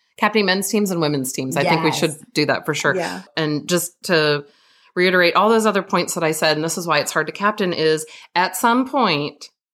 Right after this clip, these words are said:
Speaker 1: someone, at least one person, will
Speaker 3: <laughs>
Speaker 1: hate you at some point
Speaker 2: <laughs> Yeah.
Speaker 1: for being the captain, even though you've thought about the lineups and you've thought about their feelings and you've thought about what courts you should put them on and you thought about how to get,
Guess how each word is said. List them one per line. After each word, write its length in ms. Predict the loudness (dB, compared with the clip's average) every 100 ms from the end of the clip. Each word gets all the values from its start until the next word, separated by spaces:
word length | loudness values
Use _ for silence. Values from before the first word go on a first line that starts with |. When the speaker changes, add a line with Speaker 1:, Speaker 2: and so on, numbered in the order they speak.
| -18
Speaker 1:
someone, 760 | 0 2 2 0 -2 -4 -8 -4
at 160 | -4 0
least 320 | 0 0 -2
one 280 | -2 0 -2
person, 500 | -4 -6 -6 -8 -8
will 200 | -2 0
Speaker 3:
<laughs> 120 | 2
Speaker 1:
hate 160 | 0 2
you 180 | 0 -2
at 200 | -2 -2
some 240 | -4 -4
point 260 | -2 0 0
Speaker 2:
<laughs> 120 | 0
Yeah. 340 | -2 -4 -8 0
Speaker 1:
for 160 | 0
being 360 | 4 2 2 2
the 100 | 0
captain, 560 | 2 0 0 -8 -14 -18 -18 -10 -4
even 280 | 0 2
though 140 | 2 0
you've 340 | 0 -2 -6
thought 240 | -6 -2 0
about 160 | 2
the 80 | 2
lineups 640 | 2 2 0 0 -4 -6
and 120 | -6
you've 200 | -6 -6
thought 180 | 0 0
about 180 | 0 -2
their 80 | -2
feelings 540 | 0 2 4 2 0
and 140 | -2 -4
you've 140 | -2
thought 180 | -2 0
about 220 | 0 0
what 160 | -2 -2
courts 340 | 0 0 0
you 80 | -2
should 160 | -2 -4
put 160 | -2
them 160 | 0 2
on 220 | 2 0
and 180 | -2 -2
you 80 | -2
thought 240 | 0 0
about 420 | 0 0 0 -2 -10 -12
how 160 | -2 0
to 60 | 0
get, 280 | -2 -6